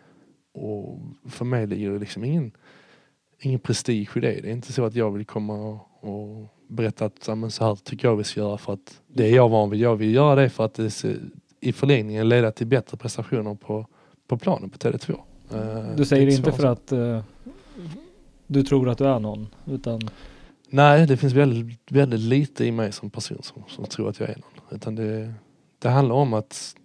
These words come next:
Speaker 1: när jag vänder hem som utlandsproffs, då vill jag ju visa att jag bryr mig på samma sätt som jag gjorde i West Brom och i N S C och i Landskrona och i landslaget. Jag vill ju bidra utanför planen också,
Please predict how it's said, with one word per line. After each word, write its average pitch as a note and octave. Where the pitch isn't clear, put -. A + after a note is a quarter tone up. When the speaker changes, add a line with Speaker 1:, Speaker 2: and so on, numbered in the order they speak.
Speaker 1:
när A#2+
jag A#2+
vänder G#2+
hem A2
som G#2
utlandsproffs, -
då A#2
vill A2+
jag C#3
ju A2+
visa B2+
att G#2+
jag G#2+
bryr B2+
mig A2+
på A#2+
samma A2+
sätt E3
som C#3
jag B2
gjorde A2+
i B2
West A#2
Brom G#2+
och A2
i A2
N C#3
S A#2
C -
och G#2+
i G#2+
Landskrona A2
och G2+
i A2
landslaget. -
Jag A2+
vill A2
ju A2
bidra A#2+
utanför C#3
planen B2+
också, -